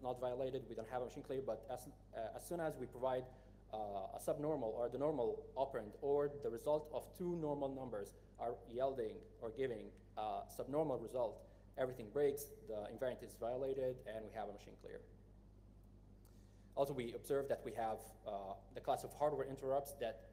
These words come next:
uh, during our reverse engineering, we, we saw that it, uh, they also create, uh, a transient window that can be,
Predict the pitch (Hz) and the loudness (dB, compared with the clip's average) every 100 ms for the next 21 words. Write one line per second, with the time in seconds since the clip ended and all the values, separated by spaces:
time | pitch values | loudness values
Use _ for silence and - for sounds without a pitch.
0 | - - 117 - 110 104 98 - 127 123 | -18 -18 -16 -6 -2 0 -2 -4 -4 -2
1 | 120 117 113 113 110 120 139 117 117 117 | 4 4 4 0 -2 0 0 -2 -4 -4
2 | 117 110 101 117 110 - 127 127 120 104 | -4 -6 -8 -12 -12 2 4 4 2 -4
3 | - 113 - - 113 110 - 131 117 - | -4 -8 -8 -10 -8 -4 0 0 -2 -10
4 | 110 101 101 - - - - 101 95 - | -6 -6 -6 -8 -18 -18 -14 -6 -6 -6
5 | - 123 123 101 - - - 110 104 98 | 0 0 0 -6 -8 -16 -16 -8 -6 -6
6 | 98 - 98 101 | -8 -10 -10 -12